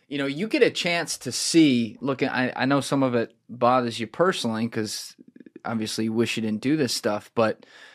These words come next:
nonetheless, you get to see people at their worst moment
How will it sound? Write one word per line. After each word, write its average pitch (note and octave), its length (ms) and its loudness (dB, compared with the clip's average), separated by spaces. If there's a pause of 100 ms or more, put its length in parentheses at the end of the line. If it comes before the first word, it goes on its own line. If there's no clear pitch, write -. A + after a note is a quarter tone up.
(120)
nonetheless, C3 720 2 (840)
you D3+ 160 0
get A3 200 6
to E3 100 2
see F3+ 200 4
people E3 380 4
at A2+ 80 -2
their A2+ 140 4
worst B2+ 300 2
moment C3 340 2